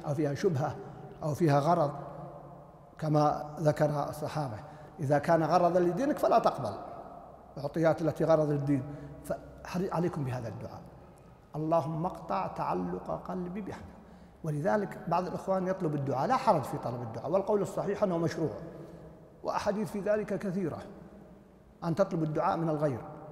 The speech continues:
لكن خذها يا أخي الكريم، لن يدعو لك أحد كما تدعو لنفسك. ممكن يدعو لك فلان، يدعو لك فلان ويجيب الله دعوته، لا شرك في ذلك، لكن الإنسان إذا كان يدعو بإلحاح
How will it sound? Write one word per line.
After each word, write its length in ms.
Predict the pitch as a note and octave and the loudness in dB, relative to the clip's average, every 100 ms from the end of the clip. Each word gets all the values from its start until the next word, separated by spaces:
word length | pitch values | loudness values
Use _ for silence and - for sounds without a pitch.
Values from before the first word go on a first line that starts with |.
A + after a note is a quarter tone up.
| - - - - - - - | -16 -18 -20 -20 -20 -14 0
لكن 400 | G3 G#3 G#3+ G#3 - - - - | 2 2 -2 -6 -8 -14 -14 -14
خذها 300 | - A#3 D#3 | -2 -2 0
يا 160 | D#3 - | -4 -6
أخي 80 | F#2 | -10
الكريم، 260 | G#2 G#2+ G2+ E3 | -12 -12 -10 -2
لن 340 | G3 F#3 E3+ | 0 0 -2
يدعو 400 | F3+ D#3 C#3+ D3 | -2 -4 -6 -4
لك 220 | E3+ E3+ | -6 -6
أحد 320 | - E3+ - D#3 - | -8 -6 -6 -8 -8
كما 260 | E3+ D#3+ | -6 -6
تدعو 300 | - G#3 - | -6 -8 -8
لنفسك. 400 | - G2+ - - - - - - - - - - - | -12 -12 -14 -18 -20 -20 -20 -20 -20 -20 -20 -14 -2
ممكن 300 | A#3 - C4+ | 0 2 2
يدعو 200 | A3 A#3 | 4 6
لك 140 | A3 | 6
فلان، 400 | A3+ A3 G#3+ E3 | 6 4 4 2
يدعو 180 | F#3 G3+ | 0 2
لك 140 | A3 - | 0 0
فلان 360 | G3 G#3 D3 - - - - - - - - | 0 0 -2 -6 -14 -16 -18 -20 -20 -20 -6
ويجيب 400 | - D#4 B3 B3+ | 4 6 6 4
الله 180 | A#3+ A3+ | 6 6
دعوته، 480 | G#3+ G#3 G#3 D#3+ B2+ - - | 8 6 4 2 -4 -8 -2
لا 120 | E4 | 0
شرك 280 | F#4+ D#4+ - | 4 4 4
في 160 | - G#3+ | -2 0
ذلك، 340 | B3 B3 C3+ - - - - - | 4 4 2 -6 -12 -14 -16 0
لكن 280 | E3+ F#3+ F3 F#3 | 2 2 -2 -2
الإنسان 460 | E3 E3 - G#3 F3+ | -4 -4 -4 -2 -2
إذا 120 | D#3 | -4
كان 340 | E3 D#3 D#3 | -4 -4 -4
يدعو 240 | D#3 D3 C3+ | -6 -6 -6
بإلحاح 680 | C3+ C3 - D3 C3 - | -6 -6 -4 -2 -2 -6